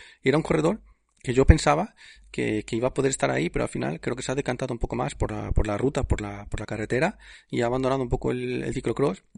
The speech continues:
y ya en los programas de los últimos años, pues simplemente corre un poco en diciembre para llegar a,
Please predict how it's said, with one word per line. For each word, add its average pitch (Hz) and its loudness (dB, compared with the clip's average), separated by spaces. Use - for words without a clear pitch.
y 127 -6
ya 123 2
en 131 2
los 143 4
programas 143 2
de 135 0
los 131 0
últimos 131 -2
años, 151 -4
pues 123 -6
simplemente 127 -4
corre 123 0
un 123 -2
poco - 2
en 127 -2
diciembre 127 -6
para 113 0
llegar 110 -2
a, 120 -4